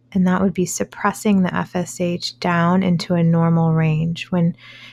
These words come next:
if you took away the estradiol that was elevated, the F S H would climb. You can also diagnose polycystic ovarian syndrome by ultrasound.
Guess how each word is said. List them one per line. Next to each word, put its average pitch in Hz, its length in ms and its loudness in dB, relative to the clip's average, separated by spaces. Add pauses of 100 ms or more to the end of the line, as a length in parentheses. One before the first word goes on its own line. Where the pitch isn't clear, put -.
(120)
if - 160 -4
you 180 60 -4
took - 260 -4
away 190 360 4
the 214 80 4
estradiol 165 800 0
that 170 180 0
was 175 220 -2
elevated, 160 720 2
the - 180 -6
F 170 220 -2
S 165 220 -4
H 165 260 -4
would - 160 -8
climb. 160 720 -2 (420)
You 233 100 0
can 254 120 6
also 226 420 4
diagnose 220 540 4
polycystic 190 800 -4
ovarian 175 540 0
syndrome 175 500 -2
by 170 180 -4
ultrasound. 190 800 0